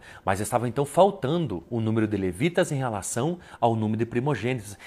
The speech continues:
Então Deus disse para se levantar uma oferta de resgate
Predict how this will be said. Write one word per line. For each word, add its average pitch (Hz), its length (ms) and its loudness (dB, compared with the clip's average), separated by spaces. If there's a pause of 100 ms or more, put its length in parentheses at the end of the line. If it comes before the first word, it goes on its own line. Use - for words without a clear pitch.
(140)
Então 113 340 2
Deus 123 260 6
disse 123 240 0
para 127 360 2 (180)
se - 160 -4
levantar 123 360 2
uma 123 120 0
oferta 151 400 0
de 139 100 -2
resgate 123 680 -2